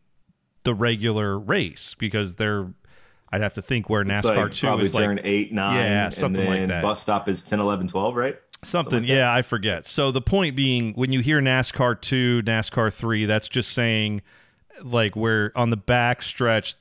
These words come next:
Speaker 1: instead of just going full speed the entire time, they throw in the bus stop chicane where
Speaker 2: Let-,
Speaker 1: you have
Speaker 2: let's
Speaker 1: to, you have to slow down and, and get into that. So
Speaker 2: Oh,
Speaker 1: go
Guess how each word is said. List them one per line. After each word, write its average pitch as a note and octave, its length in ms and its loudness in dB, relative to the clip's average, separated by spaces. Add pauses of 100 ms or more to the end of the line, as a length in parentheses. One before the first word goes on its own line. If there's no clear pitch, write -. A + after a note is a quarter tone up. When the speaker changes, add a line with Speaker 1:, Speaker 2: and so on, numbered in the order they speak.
Speaker 1:
instead A2+ 300 0
of G#2 80 0
just G#2+ 180 -2
going A2 280 0
full B2+ 340 0
speed A#2+ 320 -2
the G#2+ 140 -2
entire G#2+ 320 0
time, F#3 300 0
they A#2+ 140 0
throw A2+ 300 0
in G#2+ 140 2
the F#2 80 -2
bus B2 260 -2
stop - 500 -2
chicane F3+ 600 0
where - 100 4
Speaker 2:
Let-, G#2+ 80 0
Speaker 1:
you A2 60 2
have G3 180 2
Speaker 2:
let's G2+ 220 -2
Speaker 1:
to, - 60 -20 (340)
you A#2+ 60 0
have - 80 -2
to A2 80 -4
slow C3+ 500 2
down D3 420 2
and, G#2 220 -2
and A2 180 -6
get B2 140 -2
into C#3+ 160 -2
that. C#3+ 300 0
So A2+ 340 2
Speaker 2:
Oh, - 140 2
Speaker 1:
go - 60 -16